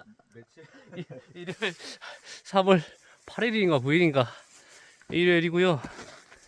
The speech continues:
Speaker 2: 이제 매년 삼월 달에 이제 능쟁이냉이 산갓을 채취하러 여기에 오는 지역인데, 아,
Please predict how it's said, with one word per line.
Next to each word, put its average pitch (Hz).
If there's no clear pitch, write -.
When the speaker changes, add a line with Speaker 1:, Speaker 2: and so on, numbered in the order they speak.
Speaker 2:
이제 190
매년 208
삼월 220
달에 180
이제 151
능쟁이냉이 180
산갓을 214
채취하러 165
여기에 143
오는 156
지역인데, 143
아, 165